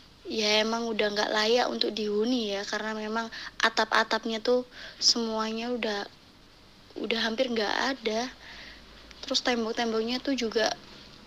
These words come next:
udah, apa ya, udah nggak keurus lah pokoknya. Terus waktu aku udah mulai masuk sama teman-teman juga, sebenarnya rasanya tuh aku kan karena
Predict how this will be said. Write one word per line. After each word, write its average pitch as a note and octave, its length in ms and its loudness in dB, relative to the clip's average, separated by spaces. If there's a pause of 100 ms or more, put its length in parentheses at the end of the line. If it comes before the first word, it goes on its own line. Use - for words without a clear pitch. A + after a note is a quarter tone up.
(720)
udah, G#3+ 600 2 (640)
apa B3+ 320 2
ya, C4 260 6 (1600)
udah B3 140 0 (100)
nggak - 120 4 (280)
keurus C#4+ 400 4
lah C#4+ 120 4
pokoknya. G#3+ 680 -2 (1200)
Terus A#3+ 200 -2
waktu B3 280 2 (200)
aku A3+ 280 2
udah G#3 160 2
mulai G#3 240 -2
masuk G3+ 360 -4
sama G#3+ 200 -6
teman-teman G3+ 680 -6
juga, G#3 360 -2 (560)
sebenarnya A#3+ 400 2
rasanya D4 360 4
tuh F4 240 2 (800)
aku C4 160 4
kan D#4+ 160 6
karena C#4+ 320 4